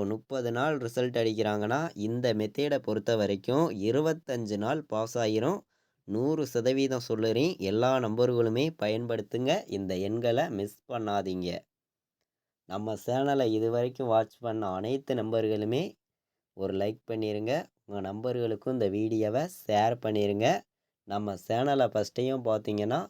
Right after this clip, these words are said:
சப்ஸ்கிரைப் பண்ணி வைங்க. தொடர்ந்து கேரளா லாட்டரிக்கான ஃபார்முலா மெத்தேடும் சரி, ரெகுலரா கெஸ்ஸிங் சரி, நம்ம சேனல்ல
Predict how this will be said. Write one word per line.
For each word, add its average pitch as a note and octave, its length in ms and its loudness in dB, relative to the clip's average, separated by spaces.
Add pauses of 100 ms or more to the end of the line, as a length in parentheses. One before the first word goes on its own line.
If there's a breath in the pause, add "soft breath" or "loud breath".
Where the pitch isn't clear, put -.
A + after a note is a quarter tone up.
(120)
சப்ஸ்கிரைப் B2+ 840 -4
பண்ணி G#2+ 360 -4
வைங்க. F#2 380 -4 (1040)
தொடர்ந்து C#3 480 0 (220)
கேரளா A#2 440 0
லாட்டரிக்கான G#2 580 0 (140)
ஃபார்முலா B2 720 2
மெத்தேடும் G#2 600 0
சரி, A2+ 300 -2 (260)
ரெகுலரா A#2+ 540 0
கெஸ்ஸிங் A2+ 440 -2
சரி, G2+ 300 0 (280)
நம்ம F#2+ 260 -2
சேனல்ல A2+ 540 -2